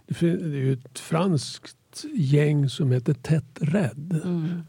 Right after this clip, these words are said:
Speaker 1: Jag vet inte om det betyder... Alltså, tätt betyder skallar i alla fall. Tjockskallar kanske. Eh, med Christian Olivier som leading star, sångare,
Speaker 2: Mm.
Speaker 1: dragspelare,
Speaker 2: Mm.
Speaker 1: poet, översättare.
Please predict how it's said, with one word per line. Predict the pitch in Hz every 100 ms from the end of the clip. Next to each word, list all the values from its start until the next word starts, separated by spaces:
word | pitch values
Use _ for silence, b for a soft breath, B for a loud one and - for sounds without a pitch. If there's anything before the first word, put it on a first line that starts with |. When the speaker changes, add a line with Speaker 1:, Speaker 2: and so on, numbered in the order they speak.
| -
Speaker 1:
Jag | 156
vet | 160
inte | 139 156
om | 135
det | 139
betyder... | 139 135 - 127 120 131 120 120
Alltså, | 143 135 196 -
tätt | 165 -
betyder | 151 147 135 127
skallar | - 175 131 151 175
i | 151
alla | 123
fall. | 147 131 B B B -
Tjockskallar | - 151 - - 165 175 151
kanske. | 139 120 143 B B B B B B -
Eh, | 151 123
med | 135 135
Christian | 156 147 - 156 143 135
Olivier | 131 127 139 180 175 131
som | - 135 120 117 - - -
leading | 160 143 143 135 131
star, | 120 - 151 120 110 120
sångare, | - 127 113 120 117 117 117
Speaker 2:
Mm. | 196 156 151
Speaker 1:
dragspelare, | 123 120 - 208 135 120 117 117 131
Speaker 2:
Mm. | - - _
Speaker 1:
poet, | - 143 139 143 123 - - - - -
översättare. | 151 131 123 - 139 - - 127 123